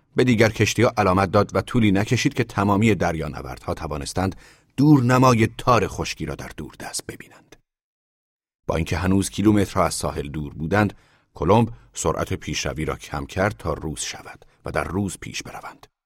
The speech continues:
نمی‌خواست بعد از طی کردن آن همه راه خطر کند و صرفاً با برخوردن به خطری پنهان در زیر سطح آب سفر را به فاجعه ختم کند.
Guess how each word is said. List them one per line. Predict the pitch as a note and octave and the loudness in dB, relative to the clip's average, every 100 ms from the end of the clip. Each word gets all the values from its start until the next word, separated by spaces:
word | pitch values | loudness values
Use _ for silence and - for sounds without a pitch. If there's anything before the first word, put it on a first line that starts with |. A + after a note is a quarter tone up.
| _ _ _ _ _ _ | _ _ _ _ _ _
نمی‌خواست | - A2+ - E2 - | 0 0 0 -2 0
بعد | C#2+ D#2 | 0 0
از | - | -4
طی | F#2+ | -4
کردن | E2+ E2+ D#2+ E2+ | -4 -4 -4 -4
آن | - E2+ | -4 -4
همه | D#2 D#2+ | -6 -6
راه | D#2 D#2+ D2+ | -4 -4 -4
خطر | - - F2+ F#2 | -6 -6 -2 0
کند | E2 F2 D#2+ - _ _ | -2 -4 -4 -6 _ _
و | F#2+ | -2
صرفاً | - G#2 - A2+ - _ - | 2 2 4 2 2 _ 0
با | F#2 | 2
برخوردن | D#2+ G2+ - G2 F#2+ G2+ | 4 2 2 0 2 2
به | E2+ | 0
خطری | F#2+ F2+ F#2+ F#2+ | -2 0 0 0
پنهان | - F#2 G#2+ A#2 - _ | -2 0 2 2 0 _
در | F#2+ | -2
زیر | E2+ G2 F#2+ | 0 0 0
سطح | - F2 - | 0 -4 -2
آب | F2+ F2 - _ | 0 0 -4 _
سفر | - - D#2 D#2+ | -12 -8 -8 -8
را | D#2 D2+ | -8 -8
به | D#2 | -8
فاجعه | - - D2+ - - | -14 -12 -10 -10 -10
ختم | - - - - | -12 -16 -16 -20
کند. | - - | -20 -20